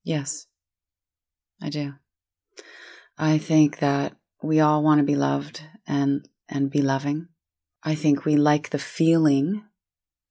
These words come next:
of doing the right thing. And I think some people incarnate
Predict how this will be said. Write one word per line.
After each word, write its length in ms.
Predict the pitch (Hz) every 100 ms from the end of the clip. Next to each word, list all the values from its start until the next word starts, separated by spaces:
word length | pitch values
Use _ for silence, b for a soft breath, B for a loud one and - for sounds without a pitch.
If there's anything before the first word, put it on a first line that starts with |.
| -
of 120 | 139
doing 260 | 151 139
the 60 | 139
right 260 | 135 135 -
thing. 300 | 135 151 170 _ _ _ _ _ _ _ _ _ _ _ _ _ _ _
And 280 | 185 190 190
I 220 | - 160
think 300 | 156 175 160
some 320 | - - 160 156
people 600 | 170 170 151 143 147 _ -
incarnate 840 | 165 160 156 156 147 143 143 -